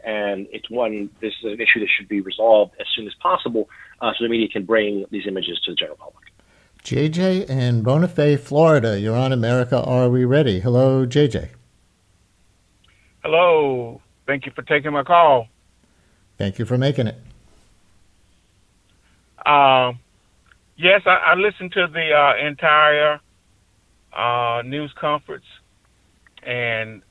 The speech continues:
Speaker 3: uh, it's like night and day. Um, I voted for this president. I'm a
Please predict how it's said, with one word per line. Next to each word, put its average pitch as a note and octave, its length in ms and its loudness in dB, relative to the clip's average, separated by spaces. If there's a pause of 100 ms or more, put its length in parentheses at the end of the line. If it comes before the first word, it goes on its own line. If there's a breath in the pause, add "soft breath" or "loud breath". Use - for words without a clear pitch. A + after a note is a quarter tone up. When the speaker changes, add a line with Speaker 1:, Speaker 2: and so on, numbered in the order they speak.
(580)
Speaker 3:
uh, A2 380 -4 (1120)
it's B2 200 -8 (100)
like C3 240 0
night C#3+ 280 0
and C3+ 160 -10
day. C#3+ 440 2 (1160)
Um, A2 560 -6
I A2 200 -6
voted C3+ 260 -4
for C#3+ 80 -12
this C3 240 -8
president. C3+ 600 -4 (1300)
I'm A2 240 -12
a G#2 140 -8